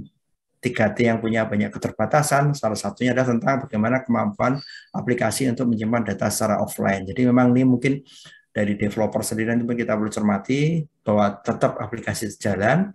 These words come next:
walaupun tidak ada jaringan, tapi begitu ada ja-, data, koneksi jaringan nyambung lagi, akan jadi proses otoma-, eh, sinkronisasi secara otomatis. Kemudian juga ada beberapa teknologi yang kita tiru dari WhatsApp. Saya ingat sekali WhatsApp pada waktu pertama kali datang ke Indonesia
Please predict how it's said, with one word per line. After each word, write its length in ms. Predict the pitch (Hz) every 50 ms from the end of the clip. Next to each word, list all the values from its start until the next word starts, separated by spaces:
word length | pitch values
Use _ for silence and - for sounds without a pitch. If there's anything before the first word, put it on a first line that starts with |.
| _ _ - - - _ -
walaupun 320 | 104 104 104 104 110 107
tidak 240 | - 110 101 98 101
ada 80 | 98 98
jaringan, 480 | - 110 104 104 101 113 123 147 156
tapi 220 | 156 147 - - -
begitu 240 | 113 104 - 107
ada 240 | 104 104 - - 101 -
ja-, 320 | - 107 98 95 95 98
data, 560 | - 95 85 - _ _ - 98 95 95 98 -
koneksi 340 | - 107 104 98 - - 110 104 101 -
jaringan 420 | 101 98 101 98 98 95 95 95 - _ - - - - - - _ _
nyambung 300 | 123 117 104 104 104 104
lagi, 540 | 101 98 98 - 131 139 143 143 135 - 123 - -
akan 400 | - 107 104 - 110 110 104 104
jadi 320 | - 110 104 98 117 117 117 -
proses 420 | - 104 - - 123 - - -
otoma-, 400 | - 113 104 - 110 104 101 101
eh, 640 | - - - - - 101 98 98 95 95 95 95 95
sinkronisasi 720 | - - 123 110 110 104 104 101 - - 104 104 - 120
secara 240 | - - - 101 95
otomatis. 640 | - - 92 87 82 - - 95 104 - - - _ _ _ _ _ _ _ _ - - - _ _ _ - - - - - - - -
Kemudian 320 | 127 127 131 131 156 147 127
juga 540 | 127 127 135 135 135 135 131 131 131 127 131
ada 120 | 127 127 123
beberapa 260 | 120 120 117 120 123
teknologi 600 | 131 135 131 123 123 120 123 - 135 139 143 139
yang 240 | 135 127 120 120 -
kita 240 | - 117 101 120 117
tiru 220 | - 131 127 123 117
dari 180 | 104 104 107
WhatsApp. 460 | 107 107 107 104 - 135 139 139 -
Saya 180 | - 117 113 113
ingat 140 | 117 - -
sekali 180 | 123 123 123
WhatsApp 320 | 107 98 101 - 127 131 123
pada 160 | 107 110 101
waktu 220 | 98 98 - - 101
pertama 320 | - - 110 107 104 101
kali 240 | - - 110 110 101
datang 240 | - 98 - 104 104
ke 80 | 107
Indonesia 560 | 104 101 101 98 101 101 - 123 131 139 135